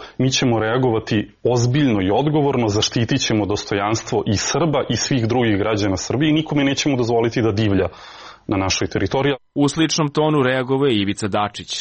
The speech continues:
Speaker 2: šef diplomatije Srbije, koji je na nedavnom forumu ministara spoljnih poslova Zapadnog Balkana u Londonu,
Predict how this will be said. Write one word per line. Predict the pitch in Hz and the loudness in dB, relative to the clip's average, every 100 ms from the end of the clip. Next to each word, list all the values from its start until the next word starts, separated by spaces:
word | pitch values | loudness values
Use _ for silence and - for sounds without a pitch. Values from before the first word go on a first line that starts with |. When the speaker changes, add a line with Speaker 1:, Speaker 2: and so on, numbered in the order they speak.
| - | -2
Speaker 2:
šef | 101 | -2
diplomatije | 90 95 98 98 - 98 | -2 -2 0 0 -2 -4
Srbije, | - 107 104 123 139 135 | -2 0 2 2 0 0
koji | 117 113 | 0 2
je | 117 | 2
na | 113 | 2
nedavnom | 113 113 110 110 113 110 | 0 0 0 0 0 0
forumu | - 110 110 113 | 0 0 0 0
ministara | 110 113 117 - 110 | 2 2 0 0 -2
spoljnih | - 117 113 110 | 0 -2 -2 -2
poslova | 113 113 - 120 113 | -2 -2 0 0 0
Zapadnog | 104 113 113 110 104 | 0 -2 -2 -2 0
Balkana | 110 104 113 113 | -2 -2 -2 0
u | 113 110 | 2 2
Londonu, | 110 110 123 120 | 2 2 2 0